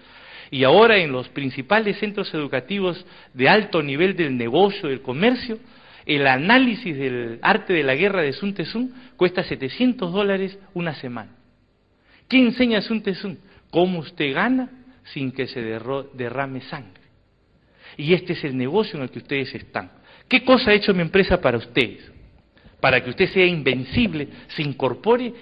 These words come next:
y gane dinero. Porque lo que queremos es que usted gane dinero. Lo que queremos es probarle que esto sí es lucrativo más que cualquier producto de la competencia.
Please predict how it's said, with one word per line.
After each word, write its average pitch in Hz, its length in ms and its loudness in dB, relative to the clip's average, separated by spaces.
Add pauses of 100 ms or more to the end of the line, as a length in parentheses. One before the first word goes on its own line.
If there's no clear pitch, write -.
y 143 140 -4
gane 160 300 2
dinero. 135 460 -4 (640)
Porque 151 260 2
lo 139 100 2
que 135 120 -2
queremos 240 440 0 (320)
es 196 180 4
que - 100 -10
usted 240 400 2
gane 185 340 2
dinero. 113 400 -10 (360)
Lo 147 120 4
que 135 120 0
queremos 180 380 0
es 196 100 0
probarle 226 720 0 (260)
que 139 180 2
esto 190 240 -2
sí - 360 -6
es 165 120 -2
lucrativo 175 560 -2 (180)
más 208 280 0
que 190 140 0
cualquier 160 440 -2
producto 196 440 -6
de 156 60 -2
la 139 80 -4
competencia. 123 580 -12